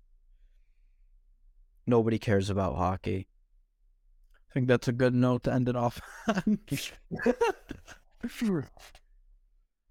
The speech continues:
Speaker 2: Yeah.
Speaker 1: Well, we ha-, we, I, I can't believe we haven't talked about it earlier, but ten years, that's such a long contract for anything.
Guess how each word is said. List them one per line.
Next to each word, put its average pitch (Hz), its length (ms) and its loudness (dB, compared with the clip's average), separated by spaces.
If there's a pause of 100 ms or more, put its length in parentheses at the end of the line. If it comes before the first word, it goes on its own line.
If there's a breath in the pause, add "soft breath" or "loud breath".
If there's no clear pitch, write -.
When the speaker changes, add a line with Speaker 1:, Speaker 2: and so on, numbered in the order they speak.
(120)
Speaker 2:
Yeah. 143 180 2
Speaker 1:
Well, 180 80 0
we 190 180 0
ha-, 202 80 4 (200)
we, 190 200 -2 (100)
I, 165 200 4
I 160 80 2
can't 214 240 2
believe 165 220 6
we 135 80 6
haven't 120 220 2
talked 127 220 2
about 117 160 4
it 107 80 2
earlier, 113 340 2
but 113 320 -2
ten 160 300 -2
years, 113 560 0 (320)
that's 139 200 0
such 131 280 0
a 143 40 4
long 120 280 2
contract 113 480 2
for - 240 -2
anything. 113 500 -2